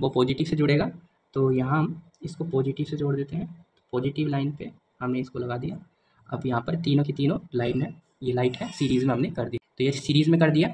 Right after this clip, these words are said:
और इसको positive से लगा दिया। positive line यहाँ पर है, इन पे भी है, तो आप यहाँ पर ये registers में भी लगा सकते हो या फिर आप direct positive में लगा सकते हो। तो मैंने direct यहाँ पर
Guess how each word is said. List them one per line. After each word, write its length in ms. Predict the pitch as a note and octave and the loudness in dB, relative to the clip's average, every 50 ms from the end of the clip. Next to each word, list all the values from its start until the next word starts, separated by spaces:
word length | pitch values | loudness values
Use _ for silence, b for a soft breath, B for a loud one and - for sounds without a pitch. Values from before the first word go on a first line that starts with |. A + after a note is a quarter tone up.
| - | 2
और 160 | C#3 C3+ - C#3 | 2 2 4 2
इसको 240 | C3+ - - - C4+ - - _ - | 2 0 -2 -6 -6 -6 -8 _ -2
positive 300 | C3 B2 B2 B2 C3 A#2+ | -2 0 0 0 -2 -2
से 100 | B2+ B2 | -4 -4
लगा 160 | A#2 A#2 A#2+ | -4 -4 -4
दिया। 200 | - - - - - - - - _ B B B B B - - | -6 -6 -8 -10 -12 -14 -18 -20 _ B B B B B -8 -4
positive 340 | C#3 C#3 D3 E3+ E3+ G3 F#3 | 0 0 2 2 4 4 4
line 160 | F3+ F3+ F3 | 6 6 6
यहाँ 140 | C#3+ C3 - | 4 4 4
पर 100 | D3+ D3+ | 4 2
है, 80 | F3+ F#3 | 2 2
इन 160 | - C#3+ C3+ | 2 2 2
पे 100 | D3+ D3+ | 0 0
भी 100 | D#3+ E3 | 2 2
है, 120 | D#3 E3+ - - - - _ | 2 0 -2 -4 -12 -10 _
तो 80 | - C#3 | -2 0
आप 220 | - - C3 C3 - | 2 4 2 2 2
यहाँ 160 | D3 B2+ B2 B2 | 0 2 2 2
पर 140 | B2 D3 | 2 2
ये 140 | D3+ D3+ D3 | 2 4 4
registers 480 | D3 C#3+ C#3 C#3 - - D#3 D3+ - - - | 4 2 0 -2 -2 -2 -2 -2 -2 -2 -2
में 100 | D#3 D#3 | 0 2
भी 60 | D#3 D#3+ | 2 4
लगा 160 | D#3 D3+ D3+ | 4 4 4
सकते 260 | D#3 - - - F3+ | 2 0 -4 -2 2
हो 20 | |
या 140 | F#3 F3 D#3 D3 | 2 2 2 2
फिर 140 | D3+ D3+ | 2 4
आप 120 | C#3+ C#3 C#3+ | 4 4 4
direct 320 | C3+ B2+ B2 B2+ B2+ - | 4 4 4 2 0 -2
positive 340 | - A#2+ A#2+ B2 A#2+ B2+ A#2+ | -2 -2 0 0 0 -2 -2
में 60 | A#2 | -2
लगा 160 | A#2 B2 A#2+ | -2 -4 -6
सकते 180 | A#2+ - - A#2 | -8 -10 -12 -12
हो। 100 | - - | -10 -6
तो 80 | - C3+ | -2 0
मैंने 140 | C3 C#3+ | 2 2
direct 300 | C#3+ C3+ B2 C3+ C#3+ D3 | 4 4 4 2 2 -2
यहाँ 100 | C3 A#2+ | -4 -4
पर 80 | A2 | -4